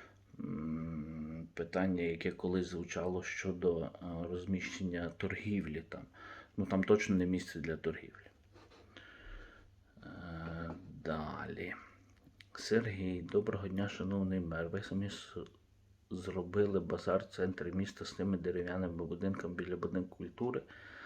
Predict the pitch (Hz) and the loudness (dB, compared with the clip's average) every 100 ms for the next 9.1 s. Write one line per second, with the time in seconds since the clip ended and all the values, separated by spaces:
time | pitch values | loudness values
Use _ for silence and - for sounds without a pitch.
0 | - - 92 90 - 101 95 90 92 85 | -16 -12 -6 -6 0 0 2 0 0 -2
1 | 80 90 87 85 87 92 98 - - 90 | 0 0 2 0 2 0 0 -4 -6 -4
2 | 92 - 87 82 82 90 98 104 95 92 | -2 0 2 2 2 0 2 4 2 0
3 | 92 95 90 - 82 85 95 95 - - | -2 -2 -4 -4 -4 0 2 0 -4 -8
4 | 92 85 - - - - - - 95 82 | -8 -8 -12 -20 -18 -18 -18 -10 -8 -2
5 | 92 95 92 - - 87 82 104 107 101 | 0 0 0 -4 -6 -6 -4 -2 0 0
6 | - - - 92 - - - - 85 82 | -4 -10 -6 -6 -6 -10 -6 -4 -4 0
7 | 101 - - 92 92 90 90 - 87 85 | -2 -2 -6 0 0 0 -2 -2 -2 0
8 | 90 92 87 85 87 82 82 85 82 82 | 0 -2 -4 -6 0 2 2 0 -2 -6
9 | - | -8